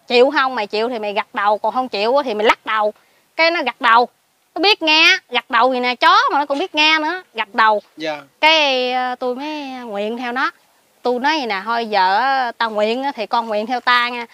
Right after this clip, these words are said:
Speaker 1: Mình nguyện á, là hôm nay là ngày mấy tháng mấy gì đó. Rồi, à, tôi đặt cho nó là, ừm, tôi đặt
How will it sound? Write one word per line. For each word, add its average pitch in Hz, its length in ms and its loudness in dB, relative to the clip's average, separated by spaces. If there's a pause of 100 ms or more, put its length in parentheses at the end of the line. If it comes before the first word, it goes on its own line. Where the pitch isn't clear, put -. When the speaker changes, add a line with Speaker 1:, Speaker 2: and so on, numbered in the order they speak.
(260)
Speaker 1:
Mình 214 180 -4
nguyện 208 340 -2
á, 294 160 2
là 196 460 0
hôm 240 240 -4
nay 240 220 0
là 226 80 0
ngày 196 180 -4
mấy 254 240 0
tháng 311 180 -4
mấy 349 260 2
gì 302 100 -4
đó. 302 200 4 (400)
Rồi, 202 280 -2
à, 196 120 -2
tôi 240 200 -4
đặt 214 240 -2
cho 262 80 0
nó 320 400 0
là, 202 320 -2
ừm, 202 640 -10 (400)
tôi 247 160 4
đặt 226 140 0